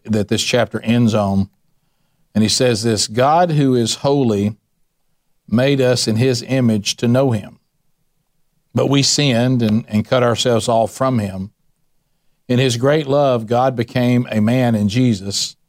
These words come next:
lived a perfect life, died on the cross,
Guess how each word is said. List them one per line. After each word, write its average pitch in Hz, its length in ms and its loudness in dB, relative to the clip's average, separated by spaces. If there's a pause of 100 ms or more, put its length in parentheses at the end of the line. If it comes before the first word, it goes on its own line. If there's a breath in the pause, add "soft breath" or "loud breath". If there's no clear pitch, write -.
(560)
lived 123 220 0
a 117 60 -2
perfect 131 360 -2
life, 107 440 0 (640)
died 127 240 2
on 131 120 0
the 127 80 -2
cross, 110 580 -2